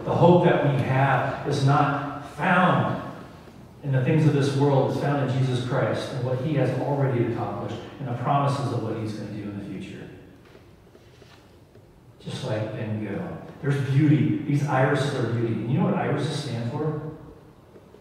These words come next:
Victory. Truth. Peace. All these things, royalty actually as well.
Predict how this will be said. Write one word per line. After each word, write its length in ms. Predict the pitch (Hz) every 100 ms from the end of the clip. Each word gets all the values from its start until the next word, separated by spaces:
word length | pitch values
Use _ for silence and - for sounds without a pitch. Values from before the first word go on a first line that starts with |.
| - - - - -
Victory. 500 | 120 117 - - 90 87 - - - - - - - - - - - - - - - - - - - - - - - - -
Truth. 400 | - 151 117 - - - - - - - - - - - - - - - - - - - - - - - - - - - - - - - - - - - - -
Peace. 380 | - - - - - - - - - - - - - - - - - - - - - - - - - - -
All 320 | 127 127 135
these 220 | 127 127
things, 380 | 117 107 101 92 - - - - - -
royalty 600 | 104 110 127 123 - - -
actually 420 | - - - 113 110
as 160 | 104 95 117
well. 440 | 113 95 95 -